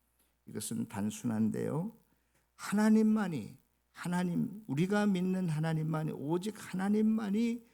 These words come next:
우리의 예배의 대상이 될 수 있고 그분만이 인간을 통치하고 다스릴 수 있고 우리의 인생의 주인은 하나님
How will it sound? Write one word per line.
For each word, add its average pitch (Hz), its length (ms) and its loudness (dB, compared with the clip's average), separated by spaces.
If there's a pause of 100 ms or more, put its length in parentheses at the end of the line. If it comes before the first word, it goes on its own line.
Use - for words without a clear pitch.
(200)
우리의 147 540 0 (160)
예배의 113 680 2
대상이 123 640 -2
될 120 220 -6
수 - 200 -8
있고 127 920 -2 (440)
그분만이 226 760 4
인간을 156 760 0
통치하고 208 760 -6
다스릴 120 500 -6
수 - 160 -10
있고 107 520 -12 (300)
우리의 139 380 0
인생의 120 680 -2
주인은 131 500 -4
하나님 190 600 -4